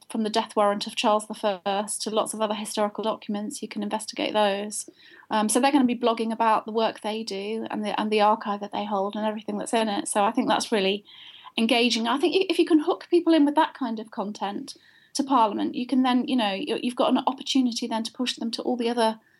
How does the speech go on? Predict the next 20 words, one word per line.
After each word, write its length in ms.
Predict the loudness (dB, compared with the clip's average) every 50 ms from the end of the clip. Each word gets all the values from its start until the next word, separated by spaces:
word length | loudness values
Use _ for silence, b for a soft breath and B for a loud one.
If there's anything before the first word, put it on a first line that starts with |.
| b b b b b
things 240 | 0 0 0 2 0
that 120 | -2 -4
perhaps 320 | -4 -2 -2 -2 -2 0 0
they 100 | -2 0
didn't 240 | 2 2 0 2 2
know 160 | 2 2 2
were 100 | 0 0
going 300 | 2 2 2 2 2 0
on 320 | 0 0 0 -2 -4 -8
too, 180 | -8 -4 0 0
you 360 | 0 2 0 0 0 0 0
know. 200 | 0 2 0 0
So 380 | 0 2 2 2 2 2 0 b b b b b b b b b
if 160 | -2 0 2
they're 140 | 2 2 2
interested 400 | 2 0 0 -2 -4 -2 -4 -4
in 80 | -4
a 40 | -4
particular 460 | -6 -6 -6 -6 -6 -6 -6 -6 -6
topic, 720 | -4 -4 -2 -2 -2 -2 -2 -8 -8 -8 -8 -8 -12 -18